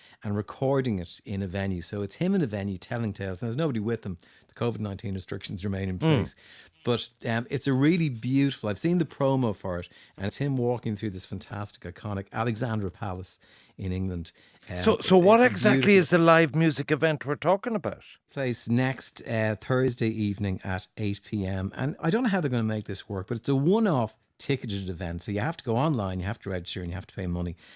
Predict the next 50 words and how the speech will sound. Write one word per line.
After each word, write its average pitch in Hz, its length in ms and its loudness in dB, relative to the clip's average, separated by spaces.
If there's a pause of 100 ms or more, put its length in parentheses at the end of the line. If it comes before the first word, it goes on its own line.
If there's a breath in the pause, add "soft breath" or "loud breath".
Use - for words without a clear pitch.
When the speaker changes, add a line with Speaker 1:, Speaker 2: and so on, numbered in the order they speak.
(180 soft breath)
Speaker 1:
And 104 100 -2
it's 104 120 -4
going 151 220 0
to 131 60 -2
live 139 400 0
stream 98 500 0 (240 soft breath)
on 92 120 -4
the 87 60 -6
twenty-third 95 540 -4
of 87 60 -10
July. 87 400 -4 (500 soft breath)
And 139 120 0
thereafter, 247 480 -2
it's 135 100 -6
going 120 220 -2
to - 80 -14
be 104 80 -6
gone. 131 400 0
And 127 100 0
this 202 140 -2
is - 80 -6
what 151 100 -4
I 113 60 -4
don't 110 240 -4
understand, 131 500 -6
'cause 110 180 -8
I 131 120 -10
kinda 202 240 -4
think 139 240 -4
with 104 100 -6
the 107 140 -4
internet, 110 340 -4
once 113 160 -4
it's 95 140 -10
out 101 200 -8
there, 87 160 -10
it's 87 140 -8
out 180 220 -2
there, 90 200 -4
isn't 175 240 0
it? - 160 -8
It 104 120 -12
gets 123 220 -8
illegally 104 380 -2
copied - 360 -6
no 87 80 -6
matter 80 160 -6
what 87 260 -6
you 156 60 -6
do. 95 200 -4